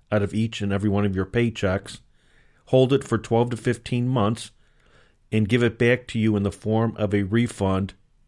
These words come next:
with no interest earned throughout the twelve to fifteen months. You're better off increasing your exemptions. That will increase your take-home pay.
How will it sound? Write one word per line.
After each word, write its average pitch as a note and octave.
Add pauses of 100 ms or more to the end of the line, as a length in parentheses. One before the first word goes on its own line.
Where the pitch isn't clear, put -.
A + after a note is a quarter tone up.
with A2
no G#2+
interest G#2+
earned G#2 (100)
throughout G2+
the G2+
twelve G2
to F2+
fifteen G2
months. F2 (1160)
You're G#2
better A2+
off A2
increasing A2
your G2
exemptions. C3+ (880)
That A#2 (260)
will A2+
increase G#2+
your G2+
take-home C3
pay. C3